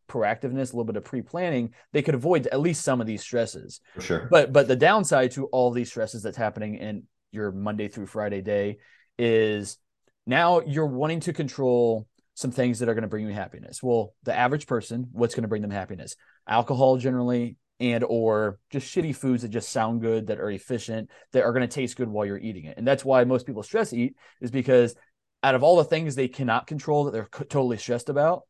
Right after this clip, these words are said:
Speaker 1: or even the things they can control that they're, that they're totally stressed about, the one thing they know they can do is that cookie's gonna taste good, or
Speaker 2: Yeah.
Speaker 1: that beer is gonna, you know, alleviate a little bit of their immediate stress. But all that's gonna do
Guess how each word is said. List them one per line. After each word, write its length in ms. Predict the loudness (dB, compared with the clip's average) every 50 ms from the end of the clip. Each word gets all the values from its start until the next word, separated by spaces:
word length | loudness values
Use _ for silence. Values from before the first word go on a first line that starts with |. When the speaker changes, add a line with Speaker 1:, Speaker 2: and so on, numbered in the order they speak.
| _ _ _ _ _ _ _ _ _
Speaker 1:
or 100 | 2 4
even 180 | 4 4 4 2
the 60 | 2
things 220 | 0 -2 -4 -4
they 80 | -4 -4
can 200 | -4 -6 -6 -6
control 260 | -6 -4 -2 -2 -2
that 80 | 0 -2
they're, 180 | -4 -4 -6 -6
that 120 | -8 -8 -8
they're 100 | -8 -8
totally 280 | -8 -6 -6 -6 -6 -6
stressed 240 | -8 -8 -8 -8
about, 340 | -6 -4 -2 -2 -2 -4 -6 -14 _ _ -6
the 60 | -2
one 220 | 0 0 0 2
thing 160 | 2 2 2 4
they 120 | 2 2
know 140 | 4 4 4
they 120 | 4 2
can 140 | 0 -2 -4
do 200 | -2 0 0 0
is 200 | 0 -2 -4 -8 _ _ _ _ _ _ 0
that 200 | 0 0 0 0
cookie's 340 | 0 -2 0 0 -4 -4 -4
gonna 140 | -6 -8 -8
taste 280 | -8 -10 -12 -12 -12
good, 160 | -14 -14 -14 -16 _ _ _ _ _ _ _ _
or 220 | 2 4 6 6
Speaker 2:
Yeah. 80 | 6 4
Speaker 1:
that 240 | 4 4 4 4 4
beer 240 | 2 2 4 4 2
is 100 | 2 0
gonna, 240 | -2 -2 -2 -4 -4 -4
you 100 | -4 -2
know, 280 | -2 -2 -4 -4 -8 _ _ _ _ _ _
alleviate 480 | 0 0 2 2 2 2 2 2 2 2
a 60 | 2
little 140 | 2 2 2
bit 80 | 2
of 100 | 0 2
their 180 | 2 2 0 0
immediate 500 | 0 -2 -4 -2 -2 -2 -4 -4 -8 -10
stress. 320 | -10 -2 0 0 0 0 0
But 140 | -4 -6 -4 2
all 220 | 4 6 6 8
that's 240 | 8 8 6 6 4
gonna 220 | 2 2 2 2
do 320 | 0 -2 -2 -2 -2 -4